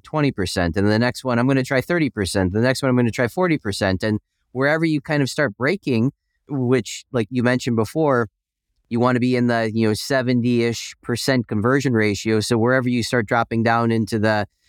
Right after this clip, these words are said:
fifty percent range, okay, maybe you're a little bit too high. Let's back that off a little bit and then get back up to around that seventy percent mark and, you know, kind of go there for six months. And then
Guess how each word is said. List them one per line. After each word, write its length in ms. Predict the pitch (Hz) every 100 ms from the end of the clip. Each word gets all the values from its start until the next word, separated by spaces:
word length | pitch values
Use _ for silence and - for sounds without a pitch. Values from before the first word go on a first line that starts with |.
| _
fifty 320 | - 127 -
percent 440 | 110 113 - 123 117
range, 580 | 117 113 113 113 110 101 - - _ _ _
okay, 200 | 127 127
maybe 220 | 117 120 117
you're 80 |
a 60 | 117
little 100 | 117
bit 160 | 107 -
too 140 | 104
high. 280 | 120 120 113
Let's 200 | 107 -
back 260 | 113 107 -
that 160 | 101
off 280 | 113 131 -
a 40 |
little 200 | 107 101
bit 260 | 95 101 -
and 160 | 104 104
then 320 | 101 101 95 - _ _
get 140 | 113
back 200 | 104 104
up 140 | 113 -
to 80 | 117
around 280 | 110 107
that 140 | 104 95
seventy 320 | 123 110 101
percent 440 | 92 95 151 143
mark 260 | 101 101 95 -
and, 260 | 104 98 101
you 80 | 104
know, 60 |
kind 220 | 104 107
of 140 | 101 90 _ _ _ _ _
go 220 | 120 113
there 200 | 135 143
for 140 | -
six 240 | 107 113 -
months. 460 | 101 92 101 - - _ _ _
And 120 | 113
then 360 | 113 110 107 110